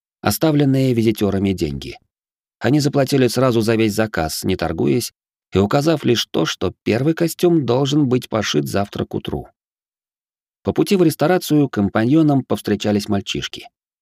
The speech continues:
которые, увидав приятелей, дружно изобразили, будто метут мостовую. Зарычавший Гринривер схватился за револьвер, и Рэю пришлось бить его по руке, дабы предотвратить смертоубийство.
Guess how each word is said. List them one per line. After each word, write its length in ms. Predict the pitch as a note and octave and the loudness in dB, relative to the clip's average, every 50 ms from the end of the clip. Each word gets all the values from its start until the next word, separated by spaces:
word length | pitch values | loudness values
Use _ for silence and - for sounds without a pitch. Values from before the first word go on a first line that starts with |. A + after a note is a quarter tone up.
| _ - | _ -6
которые, 440 | - E2+ - - G2+ F#2 E2+ E2 E2 | -4 -4 -2 0 -2 0 0 0 0
увидав 400 | E2 F2 G2 G2 F2 F#2+ F2+ - | 0 0 0 0 0 0 -2 -2
приятелей, 520 | - F2+ F#2+ G#2+ A#2 A2 - F#2 F#2 F#2 | -2 0 0 2 0 0 0 0 0 0
дружно 420 | F2 F2+ G#2 C3 A#2+ G#2+ A2+ G#2+ G#2 | 0 0 0 0 0 2 2 2 2
изобразили, 600 | F#2+ G#2 G2 G#2 G#2+ G#2 G#2 C3+ C3+ B2 A2 - _ _ _ _ _ _ _ _ - | 2 0 0 0 0 2 2 2 2 2 0 0 _ _ _ _ _ _ _ _ -4
будто 380 | - C#3 D#3 - - - B2+ | -2 -2 -2 -2 0 0 2
метут 320 | B2+ C3 B2 - C3 A2 A2+ | 2 2 2 0 0 0 0
мостовую. 600 | A#2+ - - B2+ B2 G#2+ D#2 C#2+ C2 B1+ B1 - _ _ _ _ _ _ _ _ _ _ _ _ - | -4 -2 -2 -4 -4 -4 -4 -6 -6 -8 -10 -16 _ _ _ _ _ _ _ _ _ _ _ _ -6
Зарычавший 580 | D#2+ E2 E2 D#2+ - - G#2 G#2 G#2 - G2 | -4 -2 -2 0 0 0 0 0 0 0 0
Гринривер 480 | F2+ F#2 F#2 F2+ F2 F2+ A#2 A#2+ A#2+ G#2 | 0 0 0 0 2 2 2 2 2 0
схватился 500 | - - G2 F#2 - B2 A#2+ G#2+ G#2+ G2+ | 0 -2 -4 -2 0 0 0 0 0 0
за 140 | F#2+ G2 G2+ | 0 2 0
револьвер, 460 | G2 F#2 F#2 F#2 G#2 C3+ D3+ D3 B2 _ _ _ _ _ _ _ _ _ - | 0 0 0 0 0 0 0 0 -2 _ _ _ _ _ _ _ _ _ -2
и 60 | D#2 | 0
Рэю 280 | D#2 G2 C3 D#3 D#3+ | 0 2 2 2 2
пришлось 440 | D#3+ - - E3 - D3+ D#3 D3+ A#2 | 2 2 0 0 2 2 2 2 2
бить 200 | G#2+ D3 D3+ D3+ | 2 0 0 0
его 180 | C3 B2+ C3+ C3 | 0 0 0 0
по 120 | - C3 | 0 0
руке, 360 | C3+ C3+ - - D#2+ C#2 - - _ _ _ _ _ - | -2 -2 0 -2 -2 -2 -4 -10 _ _ _ _ _ -6
дабы 340 | - F#2 F#2 G2+ G2 G#2 G2+ | -2 0 0 2 0 0 -2
предотвратить 680 | - G2+ G2+ G2+ - - G2+ G2+ F#2+ - G2+ F#2+ - | 0 0 -2 -2 -2 -2 -2 -2 -2 -2 -4 -4 -2
смертоубийство. 840 | - G#2+ G2 - - - G#2 G#2 G2+ E2+ D#2 - - - A2+ - | -2 -2 -2 -2 -2 -4 -4 -2 -2 -2 -4 -4 -8 -12 -12 -12